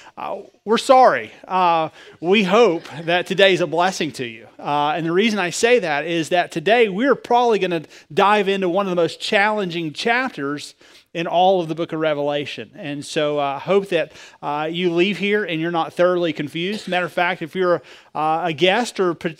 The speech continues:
perhaps maybe you're a regular attender or member and you have some questions, I would love to visit with you at our connections, uh, point, uh, which is right through those double doors on your right, my left. Um, or,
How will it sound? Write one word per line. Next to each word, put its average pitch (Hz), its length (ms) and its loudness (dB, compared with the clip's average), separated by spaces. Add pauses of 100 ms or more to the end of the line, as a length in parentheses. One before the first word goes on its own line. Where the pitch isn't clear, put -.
perhaps 190 380 2
maybe 190 180 -2
you're 190 100 2
a 180 40 4
regular 185 300 2
attender 185 300 -4
or 170 60 -2
member 190 260 -2
and 196 120 -4
you 208 80 -2
have 220 120 -4
some 180 140 -4
questions, 208 560 -2
I 170 100 -2
would 190 140 -2
love 160 420 0
to 196 80 -8
visit 170 320 -2
with 175 120 -6
you 220 220 -4
at 170 100 -6
our 160 80 -4
connections, 170 600 -6
uh, 165 280 -4
point, 190 360 -6 (320)
uh, 151 180 -2
which 165 140 0
is 165 140 -2
right 185 220 2
through 196 140 0
those 175 240 0
double 175 240 2
doors 180 440 -2
on 151 160 -4
your 175 180 0
right, 170 300 0
my 175 160 -2
left. 170 460 -2 (100)
Um, 156 420 -4
or, 214 360 2